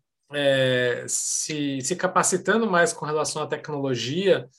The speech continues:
outras questões técnicas e comportamentais, mas principalmente a tecnologia, também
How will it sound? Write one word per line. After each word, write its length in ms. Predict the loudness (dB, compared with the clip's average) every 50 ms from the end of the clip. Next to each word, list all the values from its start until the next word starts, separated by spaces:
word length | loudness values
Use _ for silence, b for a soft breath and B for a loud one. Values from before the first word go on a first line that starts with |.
| b b b b b b b b _ _
outras 360 | 0 2 2 4 2 0 0 0
questões 380 | -2 -2 2 2 2 0 0
técnicas 840 | -4 -2 2 4 6 8 8 6 6 4 -6 -8 -6 -4 -4 -4 -4
e 60 | -6
comportamentais, 760 | -6 -8 -8 -8 -8 -6 -4 -4 -4 -4 -2 2 2 2 2
mas 160 | 2 -2 -4 -4
principalmente 580 | -2 -2 -2 0 0 -4 -2 -2 -2 -4 -4
a 40 | -4
tecnologia, 760 | -4 -4 -4 -4 -4 -2 -2 -2 -2 0 2 2 2 0 B B B B B B B B _
também 500 | 0 2 4 6 6 4 4 4 0 -2